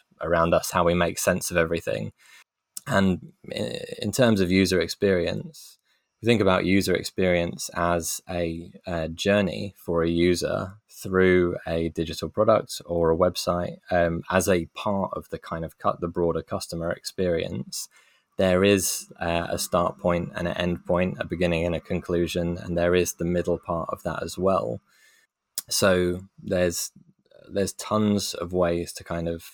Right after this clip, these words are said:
apply those principles directly to the user experience. And what I had kind of found reading through this before was that actually a lot of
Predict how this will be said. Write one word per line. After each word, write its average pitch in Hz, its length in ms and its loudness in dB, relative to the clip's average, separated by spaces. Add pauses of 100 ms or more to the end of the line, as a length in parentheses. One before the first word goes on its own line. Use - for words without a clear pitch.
(120)
apply 95 420 0
those 85 240 0
principles 82 640 -6
directly 82 960 -4 (120)
to 85 380 -4 (380)
the 82 80 -2
user 85 300 2
experience. - 760 -4 (320)
And 95 160 0
what 113 240 2 (300)
I 90 120 0
had 87 140 0
kind 87 220 0
of 80 160 -2 (180)
found 92 600 0
reading 90 340 2
through 90 160 -2
this 85 160 -4
before 90 420 2
was 82 220 -6
that 87 220 0
actually 101 600 -2 (440)
a 98 80 -2
lot 107 280 2
of - 300 -4